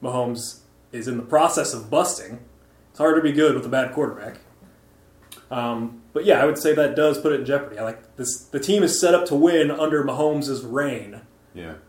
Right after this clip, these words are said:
Speaker 1: Uh, past him, like, I keep ta-, I keep harping on the twenty nineteen Chiefs. Like, that's when I think they're gonna peak, is, you know, twenty eighteen to twenty twenty. Um, and so I don't, I don't know if there's enough there to say they're gonna be, have a s-, really good roster past twenty twenty.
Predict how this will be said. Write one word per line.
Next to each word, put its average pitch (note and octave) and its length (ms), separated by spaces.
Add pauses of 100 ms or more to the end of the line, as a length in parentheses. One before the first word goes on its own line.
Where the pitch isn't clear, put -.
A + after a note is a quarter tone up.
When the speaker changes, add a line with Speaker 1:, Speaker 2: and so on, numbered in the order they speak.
Speaker 1:
Uh, A2+ 340
past - 480
him, B2 440 (520)
like, C#3 160
I D#3 80
keep F3+ 200
ta-, F#3 160
I F3 80
keep - 160
harping F3+ 340
on D3 120
the C#3 80
twenty E3 240
nineteen D#3 440
Chiefs. C3+ 360
Like, B2 140
that's D#3 320 (120)
when C#3 160
I D#3 140
think D#3 200
they're C#3+ 80
gonna B2 180
peak, - 440 (520)
is, - 460
you C3+ 80
know, A#2 140
twenty D3 300
eighteen C#3+ 360
to B2 60
twenty C#3 260
twenty. C3 280 (1000)
Um, A2 420 (640)
and A2+ 140
so A2+ 140
I A#2+ 80
don't, A#2+ 180 (640)
I C3 60
don't C3+ 100
know C3 100
if B2+ 80
there's C3 160
enough B2+ 260
there B2+ 180
to A#2+ 60
say B2 160
they're B2 100
gonna A#2+ 140
be, A2 240 (200)
have C3 180
a B2 40
s-, - 240
really C#3+ 300
good C3 180
roster B2 460
past A#2+ 440
twenty B2+ 200
twenty. A#2 280